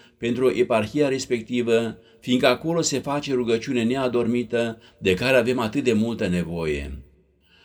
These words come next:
Acum, într-adevăr, în acest răstimp pe care îl trăim, toată planeta se află într-o lipsă de certitudine, în agonie, în îndoială, în nesiguranță și de aceea, în acest ceas când lumea simte această nesiguranță și îndoială,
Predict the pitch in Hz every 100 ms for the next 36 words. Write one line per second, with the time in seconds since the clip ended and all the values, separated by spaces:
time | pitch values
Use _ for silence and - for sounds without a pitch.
0 | _ 127 135 165 185 - 143 139 131 120
1 | 143 147 120 110 139 127 - 120 - 123
2 | 135 135 - 95 107 107 107 107 120 139
3 | 139 - _ - _ - 156 175 - 135
4 | 143 160 135 - 135 139 143 113 117 117
5 | 147 - 131 110 107 117 110 95 131 127
6 | 127 120 120 107 - - _ 113 131 131
7 | 117 117 127 147 131 123 - 120 120 113
8 | 107 107 127 123 123 104 110 113 123 123
9 | 120 107 110 127 123 123 117 107 101 95
10 | 120 123 123 120 120 _ - - 120 127
11 | 123 190 185 - 151 156 151 135 123 127
12 | 156 135 127 156 143 117 107 123 110 117
13 | 104 107 101 104 127 123 123 107 107 95
14 | 92 104 113 113 113